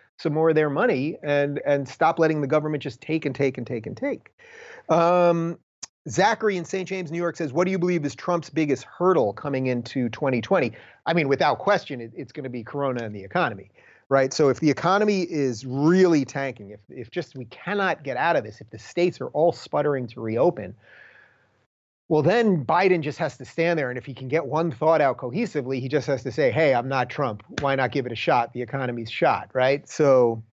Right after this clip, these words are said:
why not give it a shot? The economy's shot. That could, that could be his slogan. Um, so I think that's Trump's biggest hurdle, is that it'll, it'll be sort of what Ben referenced, which is that the media and most of the elites, they don't want the economy to open in a certain way. And it's not just because they really care about you.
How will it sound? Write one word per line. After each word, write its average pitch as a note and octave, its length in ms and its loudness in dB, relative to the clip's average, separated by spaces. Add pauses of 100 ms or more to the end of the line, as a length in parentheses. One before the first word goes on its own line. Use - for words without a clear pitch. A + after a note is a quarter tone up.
(100)
why F#3 160 2
not A#3 160 2
give A3 140 0
it A3+ 60 4
a G#3+ 40 4
shot? G3+ 400 2
The C3+ 100 -6
economy's E3+ 460 -2
shot. A2 320 -6
That C3 160 -2
could, C3 220 -8
that C#3 160 2
could B2+ 120 -6
be B2+ 140 -6
his A2+ 160 -10
slogan. A2+ 440 -4 (380)
Um, C#3+ 560 2 (640)
so C#4+ 160 2
I - 100 2
think F3 260 -2
that's F#3 360 0
Trump's D#3+ 340 -10
biggest C3 320 -8
hurdle, E3+ 380 0
is B2+ 220 -6
that B2+ 300 2 (340)
it'll, F3+ 360 4
it'll D#3+ 220 2
be F3+ 260 -2
sort F3 280 2
of B2 100 2
what C#3+ 180 2
Ben C#3+ 180 0
referenced, C3+ 480 -2
which C3+ 160 -6
is C3 120 -2
that B2+ 200 0
the C3 60 -6
media F3+ 720 2
and B2 180 -6
most D3 320 -4
of C#3 140 -4
the C3+ 120 0
elites, D3 380 0
they D#3+ 140 4
don't G3+ 260 4
want F#3+ 300 0
the C#3+ 140 0
economy A#2+ 420 0
to A2+ 100 0
open A#2 300 -4
in A2 100 -4
a A2 40 -4
certain A#2+ 260 -2
way. A#2+ 100 0
And A#2+ 80 0
it's A#2+ 140 -6
not F3 160 2
just - 160 -8
because D#3 220 0
they D#3 120 4
really F3 300 2
care F3+ 380 2
about C3 340 4
you. A2 240 -4